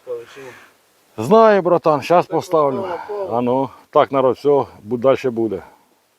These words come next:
Speaker 1: Сергій щас поміняє, привезу. Сука,
Speaker 2: А.
Speaker 1: задом наперед, ну що він так у мене? Хотіть,
Speaker 2: Не
Speaker 1: да?
Speaker 2: знаю, подожди.
Speaker 1: Що?
Speaker 2: Вроді би оце ж, да?
Speaker 1: Вже можеш і не ставити.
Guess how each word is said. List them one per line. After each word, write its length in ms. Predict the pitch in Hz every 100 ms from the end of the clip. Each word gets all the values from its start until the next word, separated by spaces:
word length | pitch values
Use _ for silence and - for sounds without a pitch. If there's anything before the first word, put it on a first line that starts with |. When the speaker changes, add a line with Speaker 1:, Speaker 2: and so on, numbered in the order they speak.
| _ _ _ -
Speaker 1:
Сергій 360 | 135 156 147
щас 160 | 135 143
поміняє, 640 | - - 160 160 - 156 - _
привезу. 400 | 143 156 143 143 _ _ _ _ _ _ _ _ -
Сука, 120 | 170
Speaker 2:
А. 40 | 180
Speaker 1:
задом 320 | 185 165 190
наперед, 280 | 175 185 190
ну 120 | 214
що 140 | -
він 80 | 294
так 140 | 269 254
у 40 |
мене? 240 | 269 254 220 _ _ _ _ _ _ _ _ _ -
Хотіть, 280 | 151 156
Speaker 2:
Не 60 | 123
Speaker 1:
да? 100 | 123
Speaker 2:
знаю, 340 | 147 143 127
подожди. 540 | 98 117 135 127 123 90 _ _ _ _ -
Speaker 1:
Що? 100 | 156 - _ _ - _ _ -
Speaker 2:
Вроді 260 | 104 151
би 120 | 160 165
оце 340 | 165 202 202
ж, 60 | 117
да? 240 | 160 160 - _ _ _
Speaker 1:
Вже 180 | 233 190
можеш 300 | 180 165 147
і 60 | 147
не 120 | 131
ставити. 380 | _ 110 107